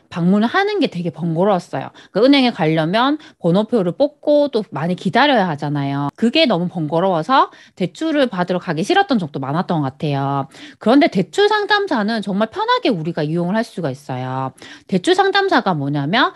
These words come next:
각 은행별로 이렇게 정말 상담을 전담해 주시는 분들이 있단 말이에요.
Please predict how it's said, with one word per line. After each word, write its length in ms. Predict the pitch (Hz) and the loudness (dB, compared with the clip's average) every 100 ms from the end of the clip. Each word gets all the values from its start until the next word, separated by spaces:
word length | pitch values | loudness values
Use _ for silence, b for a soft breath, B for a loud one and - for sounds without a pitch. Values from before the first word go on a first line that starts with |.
| B - | B -12
각 240 | 185 156 | -8 -2
은행별로 760 | 294 381 320 156 135 165 165 - | 0 2 0 -2 -4 -4 -4 -4
이렇게 240 | 170 - | -8 -6
정말 260 | 165 170 185 | -4 -2 0
상담을 540 | 311 330 349 349 262 | 2 4 4 4 2
전담해 500 | 247 165 151 185 214 | 2 -2 0 0 -2
주시는 400 | 214 254 294 262 | -2 -2 0 0
분들이 340 | 226 233 240 170 | 0 0 0 -4
있단 220 | - 147 | -6 -6
말이에요. 680 | 131 135 131 135 139 139 | -6 -6 -4 -4 -4 -4